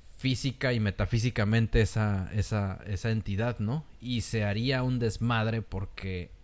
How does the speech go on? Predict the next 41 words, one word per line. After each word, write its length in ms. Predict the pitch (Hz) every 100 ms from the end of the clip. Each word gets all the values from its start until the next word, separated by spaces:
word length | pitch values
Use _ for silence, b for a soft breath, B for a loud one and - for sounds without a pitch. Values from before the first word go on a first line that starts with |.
| -
al 260 | 101 101
abrirnos 960 | 98 98 104 117 123 117 120 117 - - - -
al 300 | 95 95 95
conocimiento 1040 | - 98 101 - 104 101 117 123 110 110
y 80 | 104
a 40 |
la 60 | 98
existencia 460 | - 104 107 -
de 60 | 113
una 140 | 113
deidad, 400 | 104 98 98 151 -
como 260 | 117 107
tú 140 | - 113
lo 140 | 127
decías 340 | 107 - 117 107
hace 180 | 107
rato, 360 | 104 101 113 113
Osvaldo, 520 | 104 107 107 113 156 - - 98 104
o 80 | 98
sea, 140 | 117
toda 140 | - 120
la 160 | 113 -
parte 260 | 107 -
de 120 | 104
la 160 | 95 95
magia, 840 | 98 107 120 120 - 113 113 107
de, 260 | 98 98 92
de 120 | 98
todo 300 | 101 113 110
eso, 280 | 110 139 160 - -
eso 260 | 127 135
se 100 | 113
exponenciaría 1120 | 113 - - 104 101 101 95 110 101 107 120 -
y 160 | 120
explotaría 840 | 107 - - 117 107 101 104 110 120
de 60 |
una 160 | 117 107
forma 400 | 110 104 107 - - - - - - - - -
encabronadamente 1200 | 165 139 131 - 107 110 107 127 123 113 113 107
masiva, 420 | 104 95 - 95 67
güey. 160 | -